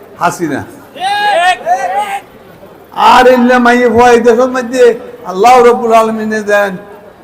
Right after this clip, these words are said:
আর জন্মগ্রহণ করিবার সুযোগ নয়। আমরা একটা নৈরাজ্যের মধ্যে ছিলাম গত সতেরো আঠারো বছর। সেই নৈরাজ্যের আমাদের আল্লাহ পাক অবসান ঘটিয়েছে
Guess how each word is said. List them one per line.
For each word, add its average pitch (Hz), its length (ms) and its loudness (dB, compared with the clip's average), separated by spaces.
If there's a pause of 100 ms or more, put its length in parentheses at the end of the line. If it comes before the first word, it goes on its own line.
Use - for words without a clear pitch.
(220)
আর 165 300 -2 (180)
জন্মগ্রহণ 160 640 -2
করিবার 160 360 -2
সুযোগ 151 340 -14 (100)
নয়। 123 80 -14 (220)
আমরা 208 420 2
একটা 226 260 0
নৈরাজ্যের 214 540 2 (220)
মধ্যে 214 400 -2
ছিলাম 233 440 2 (840)
গত 220 400 2
সতেরো 214 420 0
আঠারো 220 400 2
বছর। 233 560 2 (520)
সেই 233 340 0
নৈরাজ্যের 226 1000 2 (580)
আমাদের 196 440 -2 (960)
আল্লাহ 180 380 -2
পাক 175 220 0 (1160)
অবসান 208 500 0
ঘটিয়েছে 131 560 -8